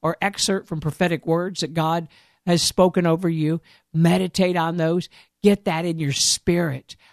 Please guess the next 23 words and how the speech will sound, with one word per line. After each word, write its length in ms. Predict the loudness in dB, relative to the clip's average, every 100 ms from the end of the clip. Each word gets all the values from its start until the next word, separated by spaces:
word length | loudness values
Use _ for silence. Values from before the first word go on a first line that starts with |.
| _ -6
I 300 | -2 -2 -4
declare 640 | -8 -8 -4 0 0 0 0
the 100 | -2
joy 520 | 4 4 6 4 -2
of 100 | -2
the 80 | -2
Lord 640 | 0 0 0 -2 -6 -8 -2
over 280 | 0 0 -2
your 220 | -2 -2
body 540 | 0 0 0 -6 -10
and 140 | -8 -2
the 80 | 0
healing 580 | 2 2 2 0 -4
of 140 | -6 -2
your 240 | 0 0
spirit 480 | -4 -4 0 0 -2
right 320 | -4 -2 -2
now, 320 | -6 -8 -12 -14
according 420 | -4 -2 0 -2
to 60 |
Proverbs 640 | -2 -2 -4 -2 -2 -2 -2
seventeen 540 | -2 -2 -4 -4 -4
twenty-two. 600 | -4 -4 -4 -4 -4 -8